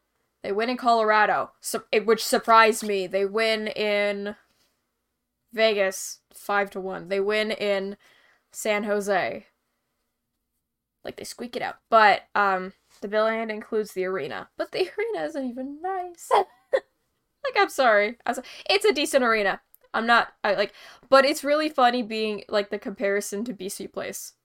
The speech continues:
'Cause I also frequent B C Place, and it's just, and, like, other arenas. Even though I did like, I will say, I did like Rogers Arena better than Scotiabank Arena.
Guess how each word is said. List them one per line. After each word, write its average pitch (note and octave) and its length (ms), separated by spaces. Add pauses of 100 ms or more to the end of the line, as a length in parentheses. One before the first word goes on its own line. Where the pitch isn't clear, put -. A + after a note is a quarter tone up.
(140)
'Cause A#3+ 100
I G#3+ 140
also G3 300
frequent G3 340
B F3 80
C - 160
Place, - 320
and - 80
it's - 160
just, - 240 (1800)
and, G#3+ 400 (140)
like, F3+ 180
other F#3+ 280
arenas. - 500
Even B3 220
though C#4 100
I A#3+ 140
did A#3+ 180
like, G#3+ 360 (180)
I G#3+ 80
will A3 180
say, A#3 320
I G#3+ 80
did G3+ 160
like G#3 180
Rogers G3+ 280
Arena G3 260
better F#3+ 220
than G3 160
Scotiabank - 500
Arena. - 380